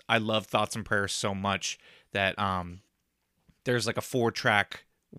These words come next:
run where we get mid-tempo, and I'm like,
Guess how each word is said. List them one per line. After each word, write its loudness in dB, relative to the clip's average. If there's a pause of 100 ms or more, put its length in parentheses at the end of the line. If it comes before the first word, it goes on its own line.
(800)
run 4
where 2
we 0
get 2 (200)
mid-tempo, 0 (240)
and 0
I'm 0
like, -2